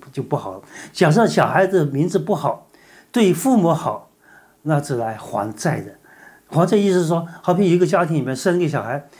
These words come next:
呃，残缺，或者有，有些，嗯，比较大的障-，障碍，障碍，就是说是身-，身体方面或者精神方面有问题，那这个小孩搞不好是来还债的哦。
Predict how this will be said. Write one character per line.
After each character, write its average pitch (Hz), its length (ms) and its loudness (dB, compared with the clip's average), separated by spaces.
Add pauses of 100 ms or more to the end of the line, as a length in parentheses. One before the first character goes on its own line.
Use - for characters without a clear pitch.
(120)
呃， 143 200 -6 (280)
残 131 260 -2
缺， 160 500 -2 (280)
或 151 160 0
者 143 340 0 (220)
有， 143 120 -2
有 123 200 -2
些， 160 120 -2 (420)
嗯， 139 280 -8 (180)
比 143 120 2
较 156 100 2
大 165 240 2
的 143 100 0
障-， 143 380 -4 (180)
障 156 320 2
碍， 160 140 -6
障 160 220 2
碍， 170 160 2
就 143 120 -2
是 135 60 -4
说 156 180 0 (240)
是 139 300 2
身-， 196 260 2
身 190 360 0
体 - 100 -6
方 165 380 0
面 160 280 0
或 143 140 -2
者 143 160 -4
精 151 220 0
神 151 120 2
方 147 140 0
面 127 80 -2
有 120 100 -2
问 156 200 2
题， 123 200 -8 (300)
那 196 100 2
这 196 160 0
个 180 120 4
小 - 160 -2
孩 120 180 -6
搞 101 140 -6
不 135 100 -10
好 113 140 -10
是 117 160 -12
来 110 100 -6
还 95 340 -14
债 110 200 -8
的 98 120 -14
哦。 90 140 -16